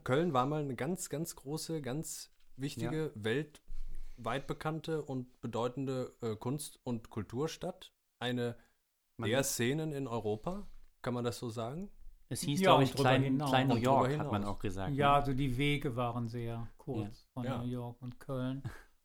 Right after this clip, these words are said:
Speaker 3: Und man konnte teilweise hier Sachen, äh, sehen. Äh, es ga-, gab sogar Ausstellungen, Keith Haring zum Beispiel.
Speaker 2: Ja.
Speaker 3: Ich weiß gar nicht, ob der da in New York schon so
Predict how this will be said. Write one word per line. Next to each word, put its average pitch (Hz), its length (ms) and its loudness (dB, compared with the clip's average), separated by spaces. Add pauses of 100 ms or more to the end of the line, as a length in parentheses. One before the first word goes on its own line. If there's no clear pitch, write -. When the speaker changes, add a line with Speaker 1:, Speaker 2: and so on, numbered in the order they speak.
(100)
Speaker 3:
Und 135 120 -2
man 123 160 2
konnte 131 320 0
teilweise 120 500 -4
hier 120 240 -4
Sachen, 120 680 -6
äh, 120 240 -6
sehen. 127 580 -2
Äh, 120 680 -10
es - 100 -20
ga-, 123 200 -8
gab 127 280 -6 (140)
sogar 127 260 -6
Ausstellungen, 120 500 -6
Keith 120 320 -12
Haring 127 360 -4
zum 131 160 -6
Beispiel. 120 400 -8 (260)
Speaker 2:
Ja. 113 120 -4
Speaker 3:
Ich - 60 -8
weiß 127 180 -4
gar 127 120 -4
nicht, 123 160 -2
ob 123 80 -8
der 127 140 -6
da 123 100 -6
in 120 120 -6
New 120 100 -4
York 120 260 -6
schon 127 240 -6
so 120 340 -8